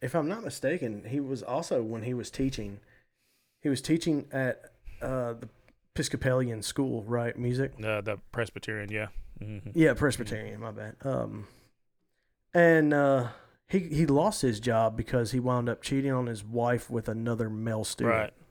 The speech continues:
Speaker 2: right. And
Speaker 1: Yeah.
Speaker 2: she found out about it later and
Speaker 1: And
Speaker 2: divorced because of it.
Speaker 1: Yeah, and then he wound up doing something else and then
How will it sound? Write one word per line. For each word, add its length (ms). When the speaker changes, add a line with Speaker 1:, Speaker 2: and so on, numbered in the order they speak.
Speaker 2:
right. 260
And 100
Speaker 1:
Yeah. 80
Speaker 2:
she 180
found 260
out 140
about 220
it 20
later 200
and 160
Speaker 1:
And 120
Speaker 2:
divorced 460
because 320
of 160
it. 100
Speaker 1:
Yeah, 340
and 120
then 160
he 120
wound 340
up 140
doing 240
something 300
else 220
and 100
then 220